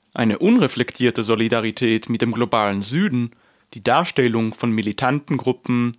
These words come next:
und Terrororganisationen als Freiheitskämpfer sind übliche Symptome von Antisemitismus von links. Die Sorge über Menschenrechtsverletzungen,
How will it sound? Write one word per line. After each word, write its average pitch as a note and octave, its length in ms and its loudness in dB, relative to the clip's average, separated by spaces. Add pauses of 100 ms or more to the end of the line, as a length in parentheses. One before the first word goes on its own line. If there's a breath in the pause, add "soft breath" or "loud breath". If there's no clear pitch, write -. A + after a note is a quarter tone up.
(140)
und D#3+ 140 -4
Terrororganisationen A2 1400 -2
als - 220 -4
Freiheitskämpfer G#2+ 1200 -4
sind A#2 280 -4
übliche E3+ 440 -4
Symptome A2+ 720 -2
von G2+ 220 -8
Antisemitismus A2+ 1040 -4
von B2 220 -2
links. F#2 520 -8 (220)
Die A#2 80 -4
Sorge G#2+ 580 2
über A2 280 0
Menschenrechtsverletzungen, A2 1500 -2